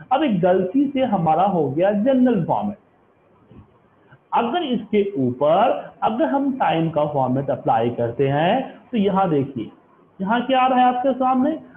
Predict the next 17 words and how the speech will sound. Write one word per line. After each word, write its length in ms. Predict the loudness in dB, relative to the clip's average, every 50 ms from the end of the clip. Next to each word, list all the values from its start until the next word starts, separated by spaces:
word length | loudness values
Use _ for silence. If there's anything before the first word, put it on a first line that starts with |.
| -6 -4
आपके 260 | -2 -2 0 -2 -4
सामने 360 | -2 0 0 0 2 2 2
आ 100 | 2 2
रहा 140 | 2 2 2
है 240 | 2 2 0 0 0
सेवनटी, 360 | 0 0 2 2 0 2 2
अ, 300 | 2 4 4 2 0 -2 -4 -8 -10 -10 -6 -4
सेवनटीन 640 | -4 -4 -4 -2 0 0 0 0 2 2 2 2 2
थर्टी, 260 | 2 0 0 0 0
अ, 180 | 0 0 0 -2 -4 -8 -14 -20 -20 _ _ _ _ _ _ _ _ -4
थर्टीन, 460 | -2 -2 0 0 0 2 2 0 -2
अ, 240 | -4 -4 -2 -2 -2
थर्टी 360 | -2 -2 -4 -4 -2 0 0
आ 100 | 0 2
रहा 120 | 2 0 -2
है 60 | -2
ना, 60 | -4